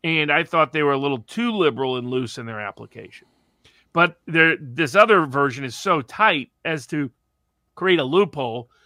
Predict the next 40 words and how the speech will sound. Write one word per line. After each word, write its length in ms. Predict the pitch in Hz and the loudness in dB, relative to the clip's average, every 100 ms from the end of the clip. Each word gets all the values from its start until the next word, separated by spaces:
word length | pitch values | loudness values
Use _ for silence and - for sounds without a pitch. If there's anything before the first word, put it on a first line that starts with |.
| _ | _
where 140 | 160 160 | -2 2
the 120 | 180 | 4
ordinary 420 | 220 185 190 170 | 4 2 0 -2
person 460 | - 208 214 175 151 | 0 0 0 -2 -8
will 120 | 139 | -8
see 240 | - 185 | -8 -8
someone 400 | 160 165 143 139 - | -6 -8 -6 -8 -4
acting. 460 | 147 156 156 139 - _ | -4 -4 -10 -10 -12 _
What 180 | - - | 0 2
they're 140 | 214 | 4
really 220 | 208 254 202 | 2 0 0
doing 340 | 208 240 220 | 0 0 -2
is 100 | 185 | -4
they're 140 | 165 | -4
saying 280 | 147 185 175 | -4 -4 -2
you 80 | 160 | -2
have 160 | 165 - | -2 -4
to 80 | 143 | -8
be 160 | 156 | -6
the 100 | 139 | -6
literal 460 | 127 165 160 135 113 | -6 -6 -4 -6 -8
agent, 440 | 107 95 - _ _ _ _ _ _ _ - | -14 -16 -20 _ _ _ _ _ _ _ -18
to 80 | |
go 160 | 113 156 | -4 0
back 260 | 147 139 - | 4 2 0
to 80 | |
Biz 260 | 117 139 117 | -6 -6 -6
Org's. 440 | 117 98 73 - _ _ _ _ | -10 -12 -16 -20 _ _ _ _
There, 120 | 156 | -6
it, 120 | 151 | -6
it 460 | 185 170 175 170 160 | 0 0 2 -2 2
doesn't 280 | 175 208 208 | 0 0 2
matter 220 | 214 190 | 2 2
if 100 | 143 | 0
you're 160 | 165 151 | -2 -2
the 120 | 135 | -4
apparent 500 | 117 - 214 170 131 - | -6 -6 -4 -2 -6 -4
or 120 | 131 | -4
ostensible 680 | 113 - 214 208 160 123 98 | -4 -4 -6 -4 -8 -8 -10
agent. 360 | 110 113 120 | -12 -14 -16